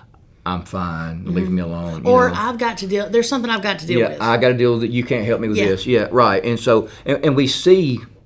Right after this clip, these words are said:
Speaker 1: uh, even in, in Scripture, when, when God created Adam, he said, "This is good."
Speaker 2: Mm-hmm.
Speaker 1: And, but he realized he was missing something, you know?
Speaker 2: He was alone.
Speaker 1: He needed companionship. He needed someone there to talk to. And so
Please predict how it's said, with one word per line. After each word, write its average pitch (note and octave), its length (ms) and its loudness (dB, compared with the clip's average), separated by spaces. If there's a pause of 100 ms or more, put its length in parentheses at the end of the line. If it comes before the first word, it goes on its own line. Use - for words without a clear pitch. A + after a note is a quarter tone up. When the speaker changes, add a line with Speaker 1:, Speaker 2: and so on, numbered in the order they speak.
(120)
Speaker 1:
uh, G#2 240 0
even C#3+ 260 0
in, C#3 160 -6
in C#3 160 -2
Scripture, A2+ 640 0 (220)
when, G#2+ 540 -4 (160)
when G#2+ 260 -2
God C3+ 340 2
created A2 500 0
Adam, G2+ 340 -2
he G#2 80 -6
said, F2+ 180 -12
"This G#2+ 140 -10
is - 140 -14
good." G2+ 440 -6
Speaker 2:
Mm-hmm. F#3+ 320 -6 (340)
Speaker 1:
And, A2+ 220 -6
but G#2+ 120 -6
he A2 80 -6
realized A2 520 -2 (160)
he G#2+ 60 -14
was F#2+ 140 -14
missing A2+ 340 0
something, F#2 440 -16 (220)
you G#2+ 100 -8
know? A#2+ 120 -2
Speaker 2:
He A#3 80 -2
was A3 120 -4
alone. B3 380 -6 (400)
Speaker 1:
He C3+ 180 -2
needed C3+ 460 2
companionship. B2 800 -4
He B2 100 -4
needed C#3 400 0
someone A2 540 -4
there A2+ 260 2
to A#2 140 -10
talk - 440 -6
to. F2+ 300 -6 (300)
And A#2 180 -4
so A2+ 360 4